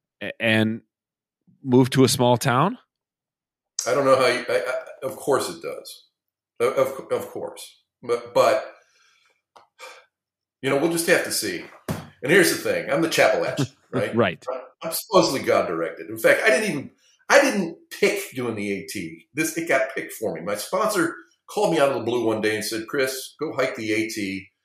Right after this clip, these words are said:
Speaker 2: The people on the East Coast need to hear good news." I said, "Oh, yeah, I'll get right on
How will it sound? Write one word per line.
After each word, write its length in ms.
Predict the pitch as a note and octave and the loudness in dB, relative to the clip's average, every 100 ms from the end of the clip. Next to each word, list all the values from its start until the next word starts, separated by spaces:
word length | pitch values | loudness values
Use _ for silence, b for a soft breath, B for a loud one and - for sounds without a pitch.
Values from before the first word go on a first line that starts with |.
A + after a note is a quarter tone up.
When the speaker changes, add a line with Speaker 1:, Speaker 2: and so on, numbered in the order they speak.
| _ _ _ _ _ G#2+ | _ _ _ _ _ -18
Speaker 2:
The 80 | |
people 300 | - D#3 C3+ | -10 -6 2
on 120 | B2+ G2+ | 4 2
the 140 | - | -4
East 260 | B2+ - - | -8 -6 -2
Coast 300 | A2 A2 A2+ | -2 -2 -6
need 180 | A2 | -8
to 60 | G2 | -8
hear 240 | A2 G2+ - | -6 -8 -6
good 180 | F#2+ F2+ | -10 -10
news." 340 | D#2+ - - | -14 -16 -12
I 40 | E2+ | -10
said, 180 | F#2+ F#2 | -8 -10
"Oh, 40 | |
yeah, 140 | F2+ | -6
I'll 100 | E2 | -8
get 160 | G2 E2+ | -8 -8
right 160 | F2+ | -8
on 100 | E2+ | -8